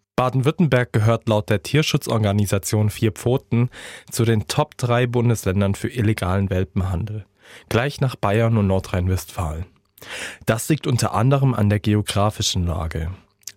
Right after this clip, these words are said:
Viele der Hunde stammen aus sogenannten Welpenfabriken in Osteuropa, wo sie unter schlimmen Bedingungen gezüchtet werden. Oft sind das sogenannte Mode- oder Trendhunde.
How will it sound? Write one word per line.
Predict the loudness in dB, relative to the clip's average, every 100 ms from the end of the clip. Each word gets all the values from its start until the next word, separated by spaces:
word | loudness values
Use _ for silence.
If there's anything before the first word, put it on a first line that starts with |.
| -8
Viele | 0 2 4
der | 4 4
Hunde | 4 6 4 2
stammen | 0 0 0
aus | -2 -2
sogenannten | -2 0 2 0 0 0 0 -4 -18 -6
Welpenfabriken | 0 0 -2 -4 -4 -4 -8 -2 0
in | 2
Osteuropa, | 0 -2 -2 -2 0 0 0 0 -4 -8 -16 -20 -10
wo | 0 2
sie | 4
unter | 2 2 2
schlimmen | 4 4 4 4
Bedingungen | 2 2 4 4 4
gezüchtet | 2 0 -4 -2 -4 -4
werden. | -4 -4 -8 -14 _ _ _ -20 -18 -18 -20 _
Oft | -2 0 0
sind | 0 2
das | 2 2
sogenannte | 0 0 2 4 2 2 0 0
Mode- | 0 2 4 2
oder | 2 0 -2
Trendhunde. | -2 -2 -2 -2 -2 -2 -4